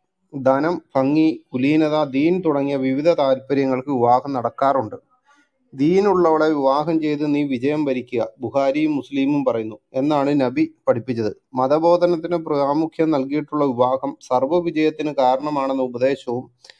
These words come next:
മതചിട്ടയിലുപരി മറ്റുള്ള താല്പര്യങ്ങൾക്ക് പ്രാമുഖ്യം നൽകുന്നതിന് കടുത്ത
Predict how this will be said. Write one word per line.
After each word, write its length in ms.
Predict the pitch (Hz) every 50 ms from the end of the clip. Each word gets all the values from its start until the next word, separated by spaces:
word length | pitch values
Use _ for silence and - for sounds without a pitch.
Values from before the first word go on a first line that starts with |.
| _ _ _ _ _ _ _ 143
മതചിട്ടയിലുപരി 1120 | 139 139 139 139 139 180 190 185 190 - 190 190 185 185 175 160 165 160 170 170 170 - -
മറ്റുള്ള 460 | 123 139 135 - - 160 165 170 165 151
താല്പര്യങ്ങൾക്ക് 680 | 147 143 135 135 - 156 147 156 151 147 143 - 165
പ്രാമുഖ്യം 600 | 139 - 131 127 131 143 160 165 165 180 175 170
നൽകുന്നതിന് 520 | 156 143 135 139 139 135 135 135 135 135 135 - 127
കടുത്ത 300 | 120 127 127 - - 165